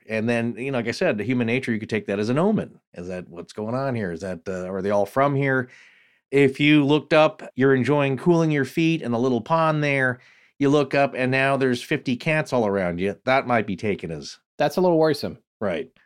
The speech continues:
Speaker 2: I, I think we touched on this before. I did, I did wanna provide a little more detail on the murders in the area, 'cause there's a couple of famous cases that
Speaker 1: Mm-hmm.
Speaker 2: always get mentioned. There's one where apparently, uh, a woman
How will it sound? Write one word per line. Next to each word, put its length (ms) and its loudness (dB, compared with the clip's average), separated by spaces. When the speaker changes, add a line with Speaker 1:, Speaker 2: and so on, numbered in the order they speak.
Speaker 2:
I, 280 0
I 40 2
think 180 0
we 80 4
touched 280 0
on 60 0
this 120 -2
before. 320 2
I 60 6
did, 240 2
I 100 2
did 160 2
wanna 200 2
provide 340 2
a 40 4
little 200 2
more 160 0
detail 520 0
on 180 0
the 80 0
murders 420 0
in 80 -2
the 120 0
area, 260 0
'cause 140 -8
there's 180 -2
a 40 -4
couple 340 0
of 120 0
famous 320 -2
cases 340 2
that 80 0
Speaker 1:
Mm-hmm. 60 4
Speaker 2:
always 200 4
get 140 -2
mentioned. 360 2
There's 200 0
one 300 0
where 280 4
apparently, 840 2
uh, 500 0
a 80 0
woman 560 0